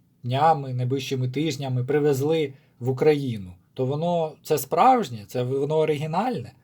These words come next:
Хай скажуть вам правду. Інгус.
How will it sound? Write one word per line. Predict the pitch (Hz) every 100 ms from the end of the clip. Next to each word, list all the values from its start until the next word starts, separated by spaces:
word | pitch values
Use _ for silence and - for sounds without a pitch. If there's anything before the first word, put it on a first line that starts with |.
| _ -
Хай | 139
скажуть | - 139 139
вам | 135
правду. | 127 110 98 _ _ _ _ _ _ _ _ _ _ _ _ _ _ _ _ _ _ _ _ _ _ _ _ - - _ _ _ _ _ _ _ _ _ _ _ _ _ _ _ _ _ _ _ -
Інгус. | 214 160 135 123 143 147 -